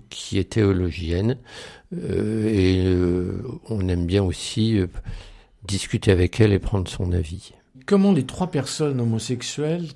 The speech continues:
Speaker 2: qui sont dans le groupe Écho ont connu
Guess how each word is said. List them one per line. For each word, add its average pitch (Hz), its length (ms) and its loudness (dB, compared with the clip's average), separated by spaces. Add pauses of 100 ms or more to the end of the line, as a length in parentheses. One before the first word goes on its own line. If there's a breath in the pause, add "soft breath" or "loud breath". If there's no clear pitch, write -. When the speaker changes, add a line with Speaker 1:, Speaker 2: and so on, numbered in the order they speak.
(140)
Speaker 2:
qui - 120 -14
sont 143 340 -4
dans 110 180 -6
le 107 80 -4
groupe 127 280 -6
Écho 156 440 -4 (360 loud breath)
ont 131 120 2
connu 147 760 -2